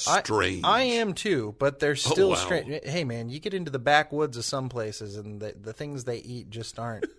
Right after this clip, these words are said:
Speaker 2: <laughs> the things other people eat. Um, I've eaten gator. Um, I've eaten
Speaker 1: I've never had that.
Speaker 2: It's good. It's like chicken, you
Speaker 1: Yeah.
Speaker 2: know. It's nothing crazy.
Speaker 1: I've eaten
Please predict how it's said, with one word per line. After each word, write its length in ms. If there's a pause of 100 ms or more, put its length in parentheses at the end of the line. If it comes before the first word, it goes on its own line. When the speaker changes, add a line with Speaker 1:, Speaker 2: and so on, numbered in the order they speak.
(160)
Speaker 2:
<laughs> 300
the 80
things 340
other 220
people 360
eat. 280 (400)
Um, 460 (1160)
I've 140
eaten 200
gator. 580 (180)
Um, 580
I've 160
eaten 480
Speaker 1:
I've 180
never 180
had 240
that. 180
Speaker 2:
It's 200
good. 300 (120)
It's 100
like 160
chicken, 460 (120)
you 120
Speaker 1:
Yeah. 60
Speaker 2:
know. 200
It's 120
nothing 280
crazy. 420 (320)
Speaker 1:
I've 200
eaten 320